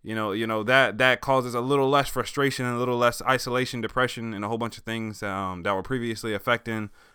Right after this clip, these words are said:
uh, society and, you know, people personally. Hopefully those things can ease up a little bit and we can start finding some,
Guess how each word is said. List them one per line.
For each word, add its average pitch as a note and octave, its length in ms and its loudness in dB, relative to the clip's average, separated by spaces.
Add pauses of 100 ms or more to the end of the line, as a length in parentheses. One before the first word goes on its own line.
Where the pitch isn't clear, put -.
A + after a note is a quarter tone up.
uh, G2+ 220 0
society B2 720 0
and, F#2+ 400 -8
you G#2 80 -6
know, G2 100 -4
people A2+ 280 -4
personally. C#3 480 4
Hopefully C3+ 260 0
those A#2 160 0
things A#2+ 220 -2
can G#2 100 -8
ease G#2 240 -6
up G2+ 140 -4
a G2 40 -8
little F#2+ 200 -4
bit F#2+ 160 -2
and F#2 80 -8
we G2 60 -8
can F#2 140 -10
start G2 300 -4
finding G2 380 -6
some, F#2 260 -10